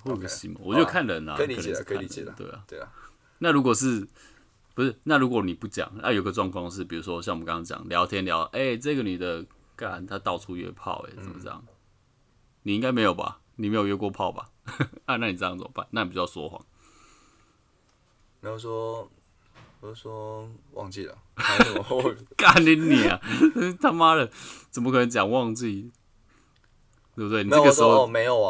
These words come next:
Speaker 2: ：“哦，没有啊。”那我会跟他说：“那约炮怎么了吗？”
Speaker 1: <laughs>
Speaker 2: 会死吗？
Speaker 1: 我干，<laughs> 我直接反问欸。
Speaker 2: 对啊。
Speaker 1: 直接请了欸。
Speaker 2: 还是，哦，我知道，最，最屌一招。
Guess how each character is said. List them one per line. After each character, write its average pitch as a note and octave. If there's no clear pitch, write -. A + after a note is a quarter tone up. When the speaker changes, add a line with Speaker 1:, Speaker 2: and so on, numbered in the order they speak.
Speaker 2:
：“哦， F#2+
没 -
有 -
啊。” F#2+
那 A#2
我 A2+
会 G#2+
跟 G#2+
他 G2+
说 G2+
：“那 -
约 A#2
炮 A2+
怎 G#2+
么 C2+
了 D2
吗？” D2
Speaker 1:
<laughs> -
Speaker 2:
会 C3
死 F#2
吗？ E2+
Speaker 1:
我 B2
干， C3
<laughs> C4
我 C3+
直 A#2+
接 D3
反 G#2
问 A#2
欸。 G2
Speaker 2:
对 F#3
啊。 D#3
Speaker 1:
直 A2+
接 B2+
请 G#2
了 G2
欸。 F2
Speaker 2:
还 B2+
是， E3+
哦， D#3
我 A2
知 A2
道， A#2+
最， -
最 C3+
屌 G2+
一 G2
招。 G2